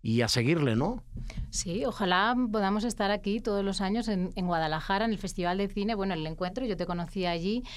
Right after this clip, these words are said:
Speaker 2: y me parecía como el ambiente ideal, o sea, ten-, nos dividíamos por un lado entre quedarnos ahí a, a todas las ofertas que había, tanto culturales como cinematográficas, los estrenos, las masterclass, la verdad es que era una, un lujo,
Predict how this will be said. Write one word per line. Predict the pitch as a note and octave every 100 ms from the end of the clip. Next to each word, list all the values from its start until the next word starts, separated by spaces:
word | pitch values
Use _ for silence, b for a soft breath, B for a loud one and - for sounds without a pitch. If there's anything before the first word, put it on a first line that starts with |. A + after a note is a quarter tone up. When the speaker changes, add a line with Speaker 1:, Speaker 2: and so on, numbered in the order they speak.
| B B
Speaker 2:
y | G3+ F#3+ F#3 F3+ E3+
me | E3 E3+ E3
parecía | E3 E3 F#3 F3+
como | G3+ G3+ G3 F#3+
el | F#3
ambiente | F3 F3 F#3+ G3 A3+
ideal, | A3 G#3 G3 G#3 B3 G#3 - - -
o | G3+
sea, | G#3+ F3
ten-, | G3 G#3 G#3+
nos | A3+ A3
dividíamos | A3+ A3 A#3+ B3+ C#4
por | C#4+ C4
un | A#3
lado | A#3+ C4+
entre | A#3 G#3 G3+ B B
quedarnos | G#3 G#3 B3 C#4
ahí | B3 G#3+ A3+
a, | G3+ F#3+
a | - F3 F#3 F3+ F3+ F3+
todas | G3+ G#3+
las | G#3+ G#3 F#3+ - F3
ofertas | F3+ - G#3+ A3 F#3+ F3+
que | F#3+
había, | E3+ G3+ G3
tanto | F#3 D#3+
culturales | F3 E3 E3 F3+ A3 G#3+
como | F#3+
cinematográficas, | F3 F3 E3 D#3 D#3 G3+ A3 G3 F#3+
los | F3+
estrenos, | E3+ - F#3+ G#3
las | G3
masterclass, | F3+ E3+ E3 D#3+ F#3+
la | G3
verdad | E3 E3
es |
que | -
era | F3+ F3
una, | E3+ E3 D#3+
un | E3+ F3
lujo, | F#3 F#3 -